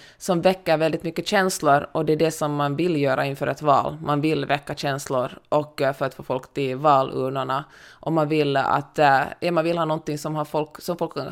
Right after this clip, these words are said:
kan förstå ganska lätt. Trots att den här Texas-lagen är ganska komplicerad rent juridiskt, så kan vem som helst förstå, är man för eller emot abort. Det är många som har ganska, ja, men starka åsikter i den frågan.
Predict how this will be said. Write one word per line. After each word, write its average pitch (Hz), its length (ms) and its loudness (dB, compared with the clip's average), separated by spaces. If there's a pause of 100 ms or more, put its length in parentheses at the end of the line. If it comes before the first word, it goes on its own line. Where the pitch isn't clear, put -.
(160)
kan 180 160 -2
förstå 190 340 2
ganska 135 280 0
lätt. 135 280 -2
Trots 151 220 -2
att 151 60 -2
den 151 140 -2
här 143 260 0 (340)
Texas-lagen 143 1200 0
är 147 100 4
ganska 139 260 -2
komplicerad 143 760 0 (160)
rent 143 280 -2
juridiskt, 151 680 0 (260)
så 151 280 4
kan - 340 -4
vem 156 120 0
som 147 140 -8
helst 143 180 -4
förstå, 139 340 -2
är 135 80 0
man 135 160 -2
för 131 240 0
eller 131 120 -2
emot 143 340 -4
abort. - 380 -6 (100)
Det - 40 -8
är 143 40 -4
många 143 240 -4
som 139 180 -6
har 139 100 -4
ganska, 143 420 -2 (600)
ja, 208 80 -4
men 196 140 0
starka 175 340 2
åsikter 160 400 0
i - 20 -6
den 143 180 0
frågan. 143 520 -2